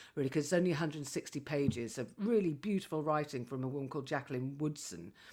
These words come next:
And it's a very small, very neatly stitched patchwork quilt of a black family's backstory, which,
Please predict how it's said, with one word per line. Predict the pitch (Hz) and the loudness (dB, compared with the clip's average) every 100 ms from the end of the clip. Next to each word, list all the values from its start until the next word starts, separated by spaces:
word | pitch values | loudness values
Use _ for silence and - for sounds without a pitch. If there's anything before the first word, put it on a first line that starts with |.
| - - - - - 151 | -20 -20 -20 -20 -10 0
And | 160 | 2
it's | 160 - | 2 -2
a | 156 | -4
very | 143 196 190 180 | 4 6 8 8
small, | 165 - - 170 170 160 156 147 | 6 2 2 6 6 6 6 4
very | 143 170 160 160 | 4 6 6 6
neatly | 160 170 170 - 147 | 6 4 2 -2 -2
stitched | - - 226 - - | -2 0 0 0 -2
patchwork | 156 - 143 - - | -2 0 0 0 2
quilt | 139 143 - | 0 0 -4
of | 127 | -2
a | 131 | -2
black | 131 143 - | 2 0 2
family's | 143 127 127 120 | 0 2 0 0
backstory, | 143 135 - 127 113 101 101 - - - - - | 0 0 -2 -4 -2 -4 -8 -16 -20 -20 -20 -10
which, | 131 139 - - | -2 0 0 -8